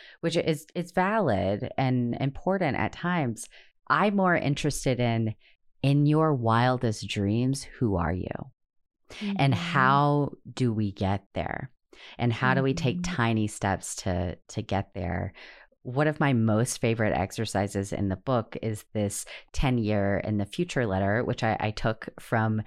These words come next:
Speaker 1: designer Debbie Millman. And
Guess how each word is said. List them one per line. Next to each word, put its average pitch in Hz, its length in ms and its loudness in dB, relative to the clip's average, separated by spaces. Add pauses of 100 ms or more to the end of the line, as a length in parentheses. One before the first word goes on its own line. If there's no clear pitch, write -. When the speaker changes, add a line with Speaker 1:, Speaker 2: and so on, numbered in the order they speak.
(240)
Speaker 1:
designer 107 760 0
Debbie 107 320 0
Millman. 101 680 0 (720)
And 139 160 2